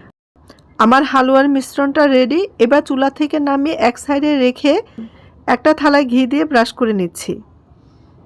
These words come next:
এবার মিশ্রণটা থালার মধ্যে ঢেলে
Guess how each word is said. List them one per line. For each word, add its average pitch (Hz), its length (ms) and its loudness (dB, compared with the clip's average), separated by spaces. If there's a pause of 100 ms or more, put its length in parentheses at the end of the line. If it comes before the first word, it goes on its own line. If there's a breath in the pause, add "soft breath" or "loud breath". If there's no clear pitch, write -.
(3500)
এবার 294 180 4 (100)
মিশ্রণটা 277 480 0 (100)
থালার 254 300 2
মধ্যে 269 260 -2
ঢেলে 220 200 2